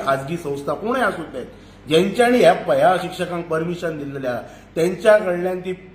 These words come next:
पूर्ण, म्हणटात तशी, जशी आतांच, अ, हल्लीच हांवें आयकलें की एक दोन डिपार्टमेंटांनी, म्हणजे डीए, हेचे, अ, सामाजिक, अ, सुरक्षा योजनेचे पयशे जर कोणाचे इलिगली कोणी जर व-, वापर केला, ते आमी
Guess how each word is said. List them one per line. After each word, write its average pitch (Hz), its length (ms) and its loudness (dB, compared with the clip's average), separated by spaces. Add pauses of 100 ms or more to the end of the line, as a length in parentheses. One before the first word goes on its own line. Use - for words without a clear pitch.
(360)
पूर्ण, 254 340 0
म्हणटात 165 440 0
तशी, - 480 -10 (280)
जशी 160 180 -4
आतांच, 185 560 2
अ, 156 300 4
हल्लीच 165 260 0
हांवें 151 280 0
आयकलें 156 300 -2
की 160 320 -8 (840)
एक 151 160 -4
दोन 165 200 0
डिपार्टमेंटांनी, 160 800 0
म्हणजे 139 200 -6
डीए, 147 400 -2
हेचे, 131 500 -6 (300)
अ, 123 240 2
सामाजिक, 165 580 2
अ, 147 200 0
सुरक्षा 151 360 -2
योजनेचे 160 540 -2
पयशे 151 380 -4
जर 147 180 -2
कोणाचे 147 600 -6 (120)
इलिगली 170 480 0
कोणी 156 300 -6
जर 160 140 0
व-, 123 580 -2
वापर 147 300 2
केला, 147 280 -2
ते 165 200 -4
आमी 160 300 -2